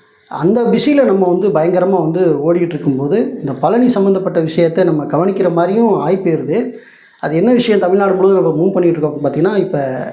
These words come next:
நிறைய இடங்கள்ல இந்த தெருநாய்கள் குழந்தைகளை கடித்து ரொம்ப பிரச்சனையாயிருது. ஆ, கிராமங்கள்ல எல்லாம் அந்த நாய்கள் தொல்லை அதிகமாயிருது. அது வீட்ல வளர்க்கக்கூடிய நாய்களுக்கும் சரியான ரூலை ஃபாலோ பண்ணி வளர்க்க மாட்றாங்க அப்படிங்கிற ஒரு குற்றச்சாட்டு.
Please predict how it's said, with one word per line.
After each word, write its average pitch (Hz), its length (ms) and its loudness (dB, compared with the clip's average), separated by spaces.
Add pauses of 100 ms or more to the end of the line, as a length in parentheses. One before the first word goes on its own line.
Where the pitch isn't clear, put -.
நிறைய 214 400 0
இடங்கள்ல 190 420 -2
இந்த 170 220 -2
தெருநாய்கள் 175 520 -2
குழந்தைகளை 151 460 -2
கடித்து 143 320 -4
ரொம்ப 151 360 -2 (440)
பிரச்சனையாயிருது. 151 720 -4 (560)
ஆ, 151 60 -4
கிராமங்கள்ல 190 680 0
எல்லாம் 190 280 2
அந்த 147 160 -4
நாய்கள் 175 360 0
தொல்லை 160 240 -4
அதிகமாயிருது. 147 400 -4
அது 214 200 -4
வீட்ல 240 420 0
வளர்க்கக்கூடிய 196 420 -2
நாய்களுக்கும் 180 520 -2
சரியான 254 460 -2
ரூலை 233 300 2
ஃபாலோ 180 300 0
பண்ணி 170 160 0
வளர்க்க 147 280 -2
மாட்றாங்க 139 500 -4
அப்படிங்கிற 147 420 -4
ஒரு 147 140 -6
குற்றச்சாட்டு. 143 720 -6